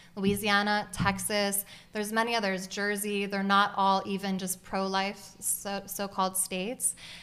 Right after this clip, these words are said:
And we're not even focusing on a maternal death rate problem or the maternal death rate of black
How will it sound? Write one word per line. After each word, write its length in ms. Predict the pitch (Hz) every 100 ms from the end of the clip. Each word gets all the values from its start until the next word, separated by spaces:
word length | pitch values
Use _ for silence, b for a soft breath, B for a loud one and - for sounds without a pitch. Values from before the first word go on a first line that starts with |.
| B
And 400 | 220 220 214 214 -
we're 300 | 208 233 254
not 180 | 277 269
even 180 | 254
focusing 420 | 247 233 233 220 226
on 80 |
a 40 | 214
maternal 440 | 202 - 208 202
death 280 | 196 226 -
rate 240 | 196 -
problem 440 | - 185 208 185 -
or 180 | 214 220
the 120 | 220
maternal 400 | 214 214 220 220
death 260 | 214 196 208
rate 140 | 202
of 120 | 196
black 240 | 202 185